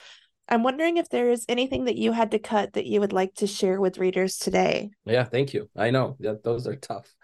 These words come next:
Speaker 2: <laughs> as we all know who write, right? These are tough, tough choices. Um, so first, I would say again, you know, I wish we had more, you know, t-, time to talk about this, but of course, again, translations, you know, translations from, uh, from Yiddish, uh, you know, so many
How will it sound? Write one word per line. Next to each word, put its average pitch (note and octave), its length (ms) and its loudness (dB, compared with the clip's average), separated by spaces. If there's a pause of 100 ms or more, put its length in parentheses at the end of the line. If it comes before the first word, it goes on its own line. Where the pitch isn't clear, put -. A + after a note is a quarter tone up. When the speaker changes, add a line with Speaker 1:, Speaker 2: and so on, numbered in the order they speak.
(240)
Speaker 2:
<laughs> - 360 -12
as C3 200 2
we B2 180 2
all A#2+ 220 0
know A2 240 0
who - 160 -6
write, F#2+ 320 -8
right? - 240 -10
These B2+ 160 -14
are - 80 -12
tough, - 260 -18 (420)
tough B2+ 360 2
choices. - 420 -6 (360)
Um, A#2+ 520 -2 (320)
so D3+ 160 -2
first, A#3 240 0
I G3 60 4
would D#3+ 100 -2
say D#3+ 160 0
again, C#3+ 300 0
you C3+ 80 2
know, A#2+ 220 -2 (220)
I A2+ 120 0
wish C3 220 2
we C3+ 60 6
had B2 120 0
more, A#2 240 -2
you G#2+ 180 -6
know, G#2+ 240 -6
t-, - 120 -16
time A2+ 240 -4
to A2+ 100 -8
talk C3+ 180 2
about A2+ 140 -2
this, A#2 100 -4
but C3 120 0
of C#3 100 -2
course, C#3+ 160 0
again, B2 180 0
translations, G#2+ 800 -2
you F#2 80 -10
know, F2 80 -12
translations G#2+ 720 -4
from, G2 300 -6 (460)
uh, G#2 360 2
from C3+ 240 0
Yiddish, C#3 680 -2 (100)
uh, F2+ 460 -4
you A2 100 -2
know, G2 100 -2
so C#3 240 2
many A#2+ 420 0